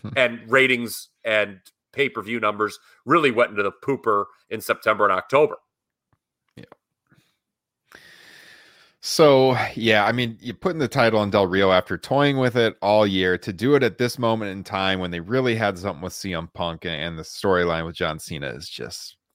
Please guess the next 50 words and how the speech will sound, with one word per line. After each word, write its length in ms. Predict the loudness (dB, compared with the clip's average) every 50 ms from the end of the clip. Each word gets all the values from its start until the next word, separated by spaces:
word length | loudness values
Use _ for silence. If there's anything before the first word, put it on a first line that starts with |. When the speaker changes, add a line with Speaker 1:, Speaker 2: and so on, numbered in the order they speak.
| _ _ -10
Speaker 1:
oh, 160 | -8 -8 -6
Speaker 2:
It, 160 | -4 -4 -4
Speaker 1:
man. 300 | -4 -4 -4 -4 -6 -8 -14 _ _ -20 -20 -20 _ _ _ _ _ _ -4
Speaker 2:
uh, 40 | -2
yeah, 140 | 0 2 2
Speaker 1:
Even 140 | 4 4 4
Speaker 2:
I 20 |
Speaker 1:
at 60 | 4
Speaker 2:
mean, 80 | 4 2
Speaker 1:
the 80 | 2 0 0 0
time, 140 | 2 4 4
it 160 | 2 2 0
seemed, 400 | -4 -6 -6 -4 -4 -6 -8 -14 _ -6
like, 220 | -4 -4 -4 -6 _ _ _ _ -6
terrible. 320 | 0 4 6 6 6 4
Speaker 2:
wrong. 140 | 2 0 -2
Speaker 1:
And 80 | -2 0
now 120 | 0 0
looking 280 | 0 0 -2 -2 -2 -2
back 200 | 0 -2 -2 -2
now, 400 | -4 -2 0 2 2 2 0 -2 -6 _ _ _ _ _
it's 340 | -6 -4 -4 -6 -10 -18 -20 _ _
really, 460 | -14 -6 0 4 4 6 6 4 2 0
really 260 | 0 -2 -2 -4 -4
bad. 300 | -6 -8 -10 -10 -12 -14
Speaker 2:
Yeah, 100 | -16 -14 -12
I'm, 260 | -10 -10 -10 -10 -12 -14 _ -12
the, 180 | -8 -8 -8 -4
the 140 | -2 -2 -2
combo 800 | -2 0 2 4 4 6 4 4 4 4 4 4 4 2 0 0
of 340 | 0 0 2 2 0 -2 -6
the 60 | -8
Del 220 | -2 0 0 0 0
Rio 260 | -2 -4 -4 -4 -4
cash-in 720 | -4 -2 0 0 0 0 0 -4 -6 -6 -6 -6 -6 -8
and 180 | -10 -10 -6
then 320 | -4 -2 -2 -2 -2 -6 -12 _ _ _ _ _ _ _
Punk 400 | -14 -6 -4 -2 -2 -2 -6 -12
losing 760 | -16 -8 -4 -4 -2 -2 -4 -4 -4 -4 -4 -4 -6 -10 -16 -18 _ _ _ _ _
to 100 | -12 -12
Triple 420 | -8 -4 -4 -4 -2 -2 0 2 2
H 420 | 2 2 0 -4 -8 -12 -12 -8 -6
the 60 | -2
next 300 | 0 0 0 -2 -2 -4
month 180 | -4 -2 -2 -2
on 100 | -2 -2
pay-per-view 380 | -4 -4 -6 -6 -8 -10 -10
is 80 | -12 -12
just 160 | -16 -18 -16
terrible. 460 | -14 -14 -14 -14 -16 -20 _ _ _